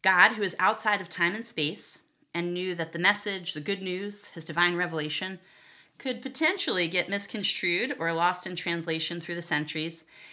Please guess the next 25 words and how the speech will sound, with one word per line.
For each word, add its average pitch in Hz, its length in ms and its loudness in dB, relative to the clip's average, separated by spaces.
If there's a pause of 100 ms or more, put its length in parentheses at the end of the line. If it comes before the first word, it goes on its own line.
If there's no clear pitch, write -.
he 254 160 0
sets 294 340 0
up 285 180 4
for 208 140 2
us 196 300 2
this 175 240 -6
fail-safe 220 640 0
relationship 208 840 -4 (300)
to 202 120 -4
ensure 214 400 2
that 202 120 2
his 175 200 -4
truth - 500 -4 (300)
would 170 140 -8
be 170 140 -6
handed 190 280 -4
on 170 200 4
from 151 180 -6
generation 196 680 0 (420)
to - 100 -8
generation 170 600 0
to 165 120 -6
generation 147 760 -4 (260)
without 170 640 -2
error. - 300 -4